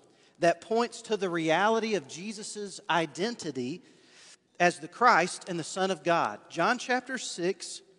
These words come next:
verses one through fourteen. The title of this message today is All You Can Eat. Let's read this story together. If you don't have a Bible with you, the verses will be on the screen behind me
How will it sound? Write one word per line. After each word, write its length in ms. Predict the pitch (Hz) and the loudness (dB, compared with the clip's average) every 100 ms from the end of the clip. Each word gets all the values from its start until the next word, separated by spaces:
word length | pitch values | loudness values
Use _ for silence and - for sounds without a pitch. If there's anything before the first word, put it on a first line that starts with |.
| _ _ _ 139 | _ _ _ -2
verses 460 | 190 190 180 135 | -2 -2 -6 -8
one 300 | 139 180 220 | 0 2 2
through 220 | 214 214 | -2 -8
fourteen. 760 | 196 220 220 220 - 180 156 202 - _ _ _ _ _ _ _ _ _ _ - _ _ | -6 -2 -2 -2 -6 -6 -6 -10 -20 _ _ _ _ _ _ _ _ _ _ -20 _ _
The 120 | 180 | -4
title 360 | - 196 226 208 | 4 8 10 8
of 100 | 180 | 6
this 300 | 196 - - | 2 0 -8
message 560 | 180 214 220 208 156 - | 2 2 2 -8 -8 -12
today 540 | 156 151 143 160 185 - - - | -2 2 4 2 0 -6 -18 -12
is 140 | 139 | -4
All 260 | 170 170 190 | 4 6 6
You 200 | 190 196 | 0 -6
Can 180 | 185 | -4
Eat. 340 | 185 165 127 - _ _ _ _ _ _ _ _ _ _ _ _ _ _ _ _ _ _ _ - | -4 -4 -8 -20 _ _ _ _ _ _ _ _ _ _ _ _ _ _ _ _ _ _ _ -12
Let's 180 | 151 160 | -10 -2
read 180 | 185 175 | 0 0
this 160 | 170 | -2
story 600 | - - 170 156 127 104 - - - _ - | -4 -2 2 2 2 -2 -10 -20 -20 _ -8
together. 480 | 143 151 160 135 | 0 6 6 6
If 160 | 135 170 | 0 -2
you 60 | 180 | 2
don't 200 | 214 175 | 2 4
have 160 | 202 180 | 2 2
a 60 | |
Bible 440 | 127 160 202 185 175 | 0 2 2 2 0
with 260 | 208 208 | -2 -4
you, 120 | 233 | -10
the 180 | 180 143 | -2 -2
verses 560 | 127 190 190 190 175 156 | 2 2 2 -4 -10 -8
will 60 | |
be 200 | 147 180 | -2 2
on 180 | 170 175 | 4 4
the 100 | 143 | 2
screen 440 | - - 180 190 165 | -8 -8 -6 -4 -6
behind 480 | 139 - 190 196 | -8 -2 0 0
me 220 | 160 180 | -2 -6